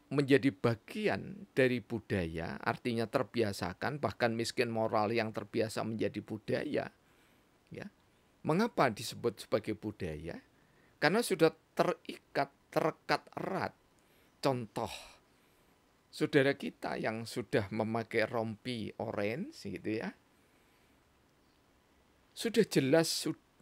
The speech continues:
masuk pada tra-, tersangka, dia masih bisa melambaikan tangan, gitu ya, sambil tersenyum. Memang tersenyum itu indah, tersenyum itu sedekah.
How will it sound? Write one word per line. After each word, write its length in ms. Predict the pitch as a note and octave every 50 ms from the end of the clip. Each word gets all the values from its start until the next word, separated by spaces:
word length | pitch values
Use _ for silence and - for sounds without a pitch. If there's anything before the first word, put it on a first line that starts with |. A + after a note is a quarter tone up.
| _ _ _ -
masuk 560 | C#3+ D3+ D3+ C#3+ - - - - - - -
pada 240 | C#3 A#2 - B2+ A#2+
tra-, 320 | - - - A#2+ - - _ -
tersangka, 760 | - C#3 C3+ A#2 - C3+ A#2+ A2 G#2 G2+ G#2 - - G#3+ D4+ - - - - _ _
dia 160 | - C3+ B2+
masih 400 | B2 B2 A#2+ A#2 - - A2+ G#2
bisa 320 | - G#2+ G2 - - G2+
melambaikan 720 | G#2 G#2 G#2 G#2 G2+ G2+ G#2+ G#2 G#2 G2 - G2+ G2 G#2 G2
tangan, 880 | G2+ G2 G2 G2+ G#2 G#2 G2+ G2+ G2+ G#2 G#2 - - G2 G2 - - - -
gitu 280 | - - - - -
ya, 40 | - - - - - - - - -
sambil 400 | - - B2 A2 G#2+ G#2 G#2+ G#2
tersenyum. 720 | - - G2 G2 - - G#2+ G2+ G2+ G2 F2 E2+ F2 - - - _ - - - - _ _ -
Memang 600 | D3+ D#3 E3 F3 F#3+ E3 D3 B2 G2 F#2+ G2 E2 - _ _ _ _ _ _ _ _ _ -
tersenyum 480 | C3 B2 - - B2+ A#2 C3 C#3 B2+
itu 240 | - - - C3+ B2
indah, 600 | A#2+ A2+ G#2+ G#2 F#2+ F#2 - F#2+ D#2 C#2+ C#2+ - - - - - _ _ _ _ _ _ _ _ _ _ -
tersenyum 480 | - - - - D#3+ D3+ D3+ D#3 D3+ -
itu 240 | - D3+ - F3+ -
sedekah. 640 | - - - - - - _ _ - - - -